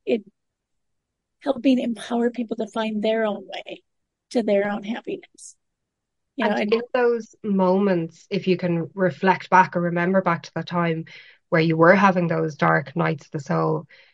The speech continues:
Speaker 2: and then combined with that want to live and want to get out, where do you think that strength came from? I know you mentioned you had a good support network with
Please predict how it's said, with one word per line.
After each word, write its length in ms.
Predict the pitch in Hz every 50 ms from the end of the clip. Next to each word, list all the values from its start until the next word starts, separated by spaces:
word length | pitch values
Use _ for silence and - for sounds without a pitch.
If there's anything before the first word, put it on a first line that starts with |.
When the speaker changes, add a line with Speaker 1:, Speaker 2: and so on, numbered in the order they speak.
| _ _ _ _ _
Speaker 2:
and 160 | 202 185 180
then 380 | 175 165 160 160 165 165 160 -
combined 540 | - - 175 165 160 160 165 160 160 170 165
with 140 | 160 151 -
that 240 | 170 160 156 156 - -
want 400 | 175 170 170 156 160 165 151 -
to 100 | - 165
live 260 | 156 156 160 156 151
and 160 | 160 160 156
want 280 | 151 156 160 156 156 -
to 80 | -
get 120 | 143 160 160
out, 240 | 160 160 156 160 160 -
where 240 | 190 190 185 190 208
do 120 | 202 214
you 180 | 202 196 185 180
think 420 | 175 - 190 180 170 165 147 - - - - _ _ _ _ _ _ _ _
that 200 | - 170 160 -
strength 400 | - - - 170 175 175 170 -
came 160 | - 180 165
from? 160 | 160 170 156 160
I 80 | 165 170
know 140 | 180 180
you 160 | 185 190 180 175
mentioned 400 | 175 170 165 165 - 170 - 175
you 60 | 165
had 180 | 160 160 160
a 60 | 160 160
good 240 | - 170 160 160
support 560 | - - 151 - _ - 196 190 185 180 - -
network 440 | - 165 151 143 - 175 170 139 -
with 180 | 165 151 -